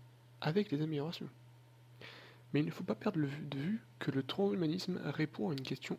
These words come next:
importante. Pourquoi devons-nous mourir lorsque l'on naît ? En expliquant que la mort n'est plus obligatoire, ce qui est contraire à absolument toutes les croyances des religions,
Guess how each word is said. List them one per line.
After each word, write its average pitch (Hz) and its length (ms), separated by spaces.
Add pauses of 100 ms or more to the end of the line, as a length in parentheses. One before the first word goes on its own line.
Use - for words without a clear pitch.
importante. - 720 (540)
Pourquoi - 420
devons-nous 139 380
mourir 160 420
lorsque 156 300
l'on 147 200
naît ? 143 200 (1500)
En 139 140
expliquant 175 500 (160)
que - 120
la 139 80
mort 160 240
n'est 135 100
plus 202 320
obligatoire, 156 800 (260)
ce - 180
qui - 380
est 139 200
contraire 175 460
à 143 40
absolument 160 520 (480)
toutes - 420 (100)
les 131 120
croyances 165 760
des 135 80
religions, 160 460